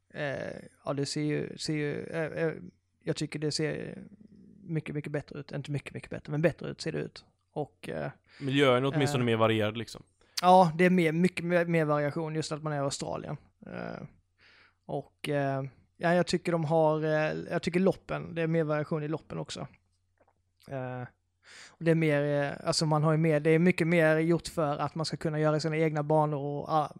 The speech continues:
Speaker 1: som andra kan utmana, vilket gör att det blir aldrig, man, man behöver inte köra samma lopp två gånger, utan man kommer till en, en ikon och där finns det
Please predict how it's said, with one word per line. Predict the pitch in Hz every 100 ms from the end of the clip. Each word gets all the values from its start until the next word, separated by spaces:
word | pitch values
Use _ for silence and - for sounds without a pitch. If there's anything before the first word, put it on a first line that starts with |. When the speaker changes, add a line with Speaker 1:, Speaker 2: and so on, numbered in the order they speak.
| - - -
Speaker 1:
som | 160 160 151 -
andra | 156 147 135
kan | 151
utmana, | 160 - 151 147
vilket | 151 170 156 -
gör | 165 147
att | 151 143 - - - - - - _ _ _ _ -
det | 180
blir | 160 175
aldrig, | 180 160
man, | 175 165 202
man | 180 175
behöver | 175
inte | 185
köra | - 175
samma | 160 170 165
lopp | 160 -
två | 165
gånger, | 160 160 160 135
utan | 165 151 151 147 147
man | - 165
kommer | - 160 147
till | 165 156
en, | 160 151 151 147 -
en | 170
ikon | 160 - 170 151 165
och | 170
där | 170 160
finns | 185 165 -
det | 160 156